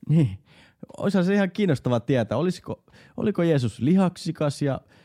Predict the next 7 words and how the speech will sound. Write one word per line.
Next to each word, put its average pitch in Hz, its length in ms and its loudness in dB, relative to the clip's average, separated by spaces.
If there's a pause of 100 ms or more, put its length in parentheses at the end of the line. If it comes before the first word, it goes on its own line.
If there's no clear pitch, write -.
(640)
komea 147 580 2
vai 131 160 0
enemmänkin 120 520 0
kuin 165 160 -2
kuka 147 280 -2
tahansa 98 320 -2
meistä. 90 540 -4